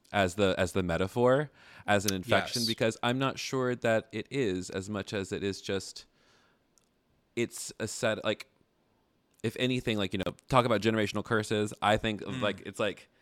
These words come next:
Speaker 1: that to me is just, it's cycles of behaviors and patterns. It's cycles of thought that, and cycles of trauma that get passed down generation to generation,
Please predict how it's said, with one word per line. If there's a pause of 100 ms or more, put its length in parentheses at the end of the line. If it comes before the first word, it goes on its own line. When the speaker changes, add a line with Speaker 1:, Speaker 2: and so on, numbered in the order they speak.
(380)
Speaker 1:
that
to
me
is
just,
it's
cycles
of
behaviors
and
patterns.
It's
cycles
of
thought (640)
that,
and
cycles
of
trauma
that
get
passed
down
generation
to
generation,